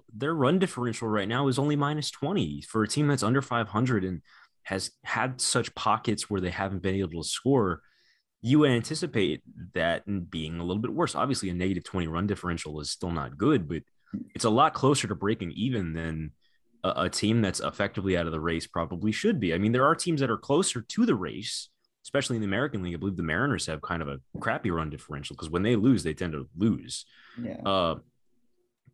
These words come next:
Speaker 1: who are still very much in the race.
Speaker 2: Yeah.
Speaker 1: So, uh,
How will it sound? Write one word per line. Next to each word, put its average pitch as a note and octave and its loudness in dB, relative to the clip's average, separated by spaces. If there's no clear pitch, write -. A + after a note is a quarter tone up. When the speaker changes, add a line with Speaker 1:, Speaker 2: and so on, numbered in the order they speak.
Speaker 1:
who A2+ 2
are G2 4
still A2 2
very G2+ 4
much F#2+ -2
in F#2 -4
the F#2 -2
race. C3 -6
Speaker 2:
Yeah. F#2+ -8
Speaker 1:
So, G2 2
uh, - -14